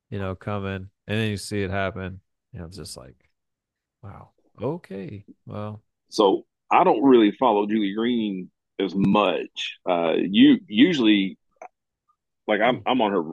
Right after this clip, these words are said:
Speaker 2: I follow her Rumble channel, but I don't get to watch it as much. Um,
Speaker 1: Yeah. <clears throat>
Speaker 2: but you update me a lot on what she says.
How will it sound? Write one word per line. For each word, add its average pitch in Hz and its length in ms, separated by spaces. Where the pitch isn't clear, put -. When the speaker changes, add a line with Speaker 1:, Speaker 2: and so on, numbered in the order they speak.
Speaker 2:
I 98 80
follow 104 220
her 90 120
Rumble 90 320
channel, 85 500
but 85 100
I 104 80
don't 92 120
get 92 120
to 82 80
watch 95 280
it 85 100
as 82 140
much. 82 480
Um, 78 540
Speaker 1:
Yeah. 98 180
<clears throat> - 1120
Speaker 2:
but 104 200
you 131 200
update 104 380
me 92 100
a 87 60
lot 87 320
on 90 180
what 85 140
she 90 160
says. 82 560